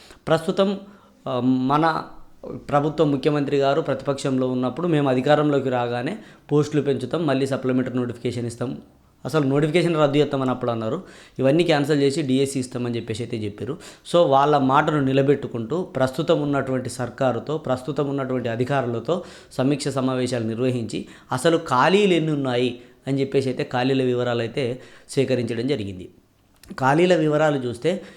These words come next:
ఇరవై వేల వరకు ఖాళీలు ఉన్నమాట వాస్తవమే. కాకపోతే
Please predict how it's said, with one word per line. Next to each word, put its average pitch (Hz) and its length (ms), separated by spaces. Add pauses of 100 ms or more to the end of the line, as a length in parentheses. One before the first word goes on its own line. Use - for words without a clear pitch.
(220)
ఇరవై 170 300
వేల 175 200
వరకు 156 260
ఖాళీలు 143 460
ఉన్నమాట 131 380
వాస్తవమే. 117 640 (320)
కాకపోతే 135 680